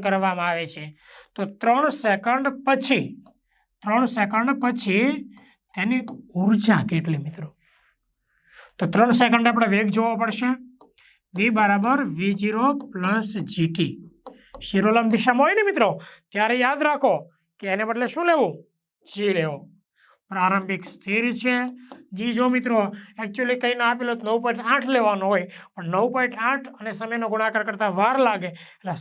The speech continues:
સરળતા ખાતર પહેલાં દસ લઈ લેવાનો, પછી જવાબ ના આવે બરાબર તો એમની સહેજ નીચેનું મૂલ્ય લઈ લેવું. એટલે શું તમારા ગુણાકારમાં સરળતા પડે.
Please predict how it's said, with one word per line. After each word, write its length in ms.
સરળતા 460
ખાતર 300
પહેલાં 260
દસ 180
લઈ 180
લેવાનો, 280
પછી 320
જવાબ 280
ના 180
આવે 180
બરાબર 400
તો 120
એમની 220
સહેજ 260
નીચેનું 420
મૂલ્ય 300
લઈ 200
લેવું. 180
એટલે 180
શું 180
તમારા 260
ગુણાકારમાં 540
સરળતા 460
પડે. 160